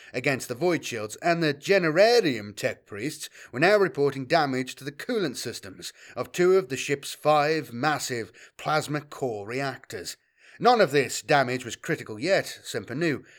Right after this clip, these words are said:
and every hit the Macarius took was instantly sent back to the enemy by the Imperial ship's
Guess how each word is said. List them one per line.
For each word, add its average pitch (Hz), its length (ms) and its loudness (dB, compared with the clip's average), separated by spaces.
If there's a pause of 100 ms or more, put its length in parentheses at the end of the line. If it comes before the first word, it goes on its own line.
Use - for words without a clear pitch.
(100)
and 170 120 0
every 156 240 4
hit 156 200 4
the 170 60 -2
Macarius 135 540 2
took 143 280 -2
was 123 160 -2 (300)
instantly 156 520 -2
sent 127 300 -2
back 147 220 0
to - 80 -10
the 135 180 -6
enemy 131 340 -4
by 113 160 -6
the 113 140 -6
Imperial 135 480 0
ship's - 280 -6